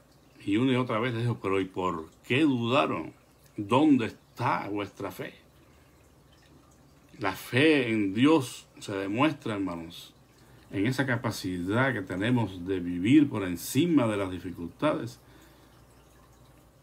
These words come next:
No es que vayamos a ir diciendo por ahí declaraciones absurdas en, a una creencia,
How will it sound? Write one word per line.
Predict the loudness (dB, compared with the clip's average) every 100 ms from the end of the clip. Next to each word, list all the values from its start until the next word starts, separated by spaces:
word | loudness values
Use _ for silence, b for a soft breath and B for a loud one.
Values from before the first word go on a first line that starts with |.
| _ _
No | 2 6 6 6
es | 4 0 -8
que | -6 -4
vayamos | -4 -4 0 2 4 2 0
a | -2
ir | 0 -2 -6
diciendo | -8 -4 -4 -4 -6 -8
por | -10
ahí | -8 -6 -6 -12 -16 _ _ _ b b b b b b b _ -20 -10
declaraciones | -8 -6 -4 -4 -6 -4 -2 0 -2
absurdas | -4 -4 0 0 0 -8 -14 -16 -20 -20 -20 _ _ _ _ _ -16
en, | -14 -14 -16 -20 -20 -10
a |
una | -4 -2 -2
creencia, | -4 -4 -4 -6 -8